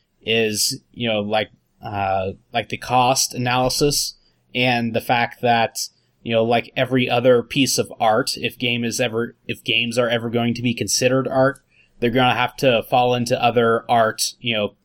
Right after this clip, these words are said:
conventions, uh, like falling into the public domain.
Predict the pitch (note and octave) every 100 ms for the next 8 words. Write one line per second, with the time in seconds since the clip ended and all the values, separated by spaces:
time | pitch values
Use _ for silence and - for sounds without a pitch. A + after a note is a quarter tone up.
0 | _ - A#2 G2+ C3 - G#2+ F2 - -
1 | - _ _ _ _ - G#2 G#2 G#2 G#2
2 | - B2+ A2+ G#2+ - C3+ A#2 A#2+ A2+ A#2
3 | A#2 A2 B2 A#2 - G2 A#2+ A2 E2+